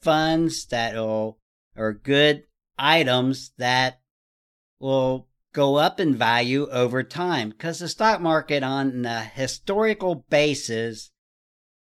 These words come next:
goes up between six to eight percent a year. I believe it's around eight percent is the average. I didn't really look that up, but if I, from memory, that's what I kinda remember. So when I was in college, I had a,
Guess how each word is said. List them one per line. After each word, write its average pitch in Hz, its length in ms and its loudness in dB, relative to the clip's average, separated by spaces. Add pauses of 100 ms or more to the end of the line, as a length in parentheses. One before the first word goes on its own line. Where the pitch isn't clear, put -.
(220)
goes 170 360 2
up 160 400 2
between 151 460 0
six 175 360 -2
to - 200 -4
eight 160 320 -2
percent 143 460 -2
a 135 40 0
year. 127 460 0
I 123 220 0
believe 170 580 -2
it's 143 220 -4
around 143 400 -4
eight 151 280 -2
percent 143 460 -4
is 131 240 -4
the 127 160 -4
average. 127 540 -2
I 120 160 -4
didn't 151 240 -4
really 147 280 -4
look 135 280 -2
that 123 180 -2
up, 127 300 -2
but 123 160 -4
if 120 240 -6
I, 123 100 -2
from 151 320 -2
memory, 120 640 0 (840)
that's 131 340 -2
what 127 200 2
I 117 80 0
kinda 120 300 -4
remember. 98 640 -6 (720)
So 165 160 2
when 175 140 4
I 220 200 4
was 208 200 2
in 151 140 0
college, 151 580 2
I 151 160 0
had 156 320 0
a, 143 320 0